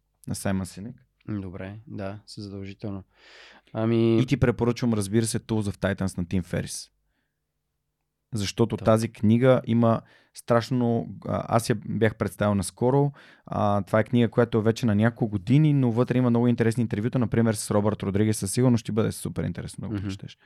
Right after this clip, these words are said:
Speaker 2: Добре, задължително сега ще ги изтегля
Speaker 1: Да го
Speaker 2: за малко.
Speaker 1: чуеш, да.
Speaker 2: Ам... Има доста неща тук.
Speaker 1: Би казал живото променящи, тоест наистина много вау книги, които,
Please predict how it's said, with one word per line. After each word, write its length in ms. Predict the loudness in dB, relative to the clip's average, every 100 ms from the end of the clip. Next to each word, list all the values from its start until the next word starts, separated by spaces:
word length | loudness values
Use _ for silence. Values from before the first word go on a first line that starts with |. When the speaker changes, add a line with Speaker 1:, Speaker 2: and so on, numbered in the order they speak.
| _ _ -18 -16 -18 -20 -12
Speaker 2:
Добре, 420 | -10 -8 -8 -10 -12
задължително 540 | -14 -12 -12 -10 -8 -6
сега 160 | -8
ще 120 | -10
ги 60 | -12
изтегля 220 | -10 0
Speaker 1:
Да 60 | 2
го 60 |
Speaker 2:
за 60 | 2
малко. 300 | -2 -4 -2
Speaker 1:
чуеш, 240 | 0 0
да. 160 | 0 -4 -4 -20 -20 _ -4
Speaker 2:
Ам... 640 | 0 2 4 2 2 0 -4 _ _ _ _ _ _ _ _ _ _ _ _ _ _ _ _ -20 -20 -20 -20 _ _ -14
Има 340 | -10 -6 -6 -6
доста 300 | -8 -10 -12
неща 300 | -12 -14 -16
тук. 260 | -16 -12 -10 -8
Speaker 1:
Би 120 | -4 0
казал 220 | 2 4
живото 380 | 2 2 2 2
променящи, 580 | 0 4 4 4 0 -2
тоест 260 | 0 2
наистина 360 | 0 0 0 2
много 320 | 4 6 8
вау 240 | 10 10
книги, 360 | 8 2 2 0
които, 420 | -2 -4 -4 -6